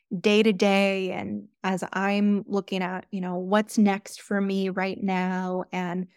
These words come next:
number one, I just always wanna stay true to myself. And in some ways, I think that I did bring on this last job to, to prove something to society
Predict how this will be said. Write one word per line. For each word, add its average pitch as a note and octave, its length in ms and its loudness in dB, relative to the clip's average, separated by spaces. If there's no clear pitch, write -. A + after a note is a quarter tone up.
number G#3+ 320 4
one, G#3 180 4
I G3+ 120 2
just G3+ 200 -6
always G3 300 -2
wanna F#3+ 240 0
stay F#3 240 -4
true G#3 260 -4
to G3+ 80 -2
myself. F#3 760 -2
And A3 100 2
in G#3+ 100 6
some A#3+ 280 4
ways, B3+ 260 4
I A#3 100 2
think A3 360 2
that G#3+ 120 2
I G3 100 4
did F#3+ 300 -2
bring G3 220 -6
on F#3+ 180 -4
this F#3 220 -4
last F3 400 -8
job F#3+ 440 -4
to, F3+ 460 -4
to A3 80 2
prove A#3 380 2
something F#3 420 -6
to F3+ 140 -8
society F#3 840 -8